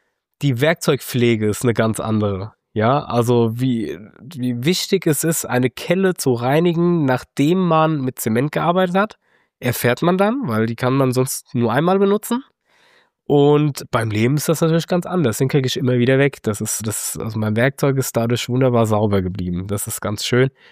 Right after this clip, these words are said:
Und also am stärksten merke ich den Unterschied bei den Gerüchen.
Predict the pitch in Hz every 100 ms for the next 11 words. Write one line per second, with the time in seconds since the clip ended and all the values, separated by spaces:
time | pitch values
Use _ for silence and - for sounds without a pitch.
0 | _ - 135 127 - 123 123 117 - 107
1 | 104 - - - 156 226 - - 226 277
2 | _ - 127 156 156 143 135 117 135 123
3 | 127 - 117 113 110 110 110 - 95